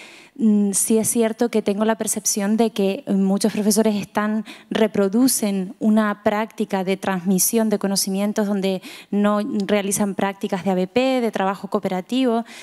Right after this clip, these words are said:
sino que simplemente se limitan, pues, a, a transmitir el conocimiento que tienen pautado en la, en su materia, y cuando se plantean incorporar las tecnologías de alguna manera a su asignatura, lo hacen dando pequeños pasitos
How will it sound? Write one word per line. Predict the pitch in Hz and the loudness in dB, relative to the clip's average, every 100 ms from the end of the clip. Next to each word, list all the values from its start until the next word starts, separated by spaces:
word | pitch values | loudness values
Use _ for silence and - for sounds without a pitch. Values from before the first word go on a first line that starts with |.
| - | -6
sino | - 190 190 | -2 0 0
que | 185 | 0
simplemente | - 202 190 196 208 | 0 -2 0 0 0
se | 196 202 | 0 0
limitan, | 185 185 196 | 0 2 0
pues, | 190 202 170 | 0 -2 0
a, | 180 185 185 | 0 0 -2
a | 185 | 0
transmitir | 185 170 185 220 | -2 -2 -2 2
el | 226 | 0
conocimiento | 214 196 190 196 185 190 202 | 0 -4 -4 -4 -4 -4 -4
que | 208 | -6
tienen | - 190 196 202 214 - - | -6 -4 -2 -2 -4 -10 -4
pautado | 190 185 196 190 | -2 -2 -2 0
en | 190 190 | 0 0
la, | 185 - | 0 0
en | 190 | -2
su | 185 202 | 0 0
materia, | 180 180 226 240 247 - - - - - - | 0 0 0 0 -2 -6 -16 -20 -20 -20 -6
y | 226 196 | -4 0
cuando | 220 208 208 | 0 0 0
se | 220 | -2
plantean | - 202 196 190 233 254 | -2 -2 -2 -2 0 0
incorporar | 233 220 202 - 190 196 214 208 - | 0 0 -2 0 0 0 -2 -4 -4
las | 190 180 | -4 -4
tecnologías | 208 190 185 185 - 247 202 | -2 0 0 0 0 0 2
de | 202 | 0
alguna | 196 196 247 247 | 2 2 2 2
manera | 226 202 202 202 190 | 0 -2 -2 0 -2
a | - | -2
su | 185 | -2
asignatura, | 190 208 202 202 233 247 233 240 - - - | -2 0 0 2 4 2 2 -4 -14 -8 0
lo | 208 208 | 2 2
hacen | 220 262 262 | 0 2 2
dando | 269 233 | 4 2
pequeños | - 190 208 233 233 | 0 -2 2 2 2
pasitos | 247 233 262 254 226 | 0 0 0 0 0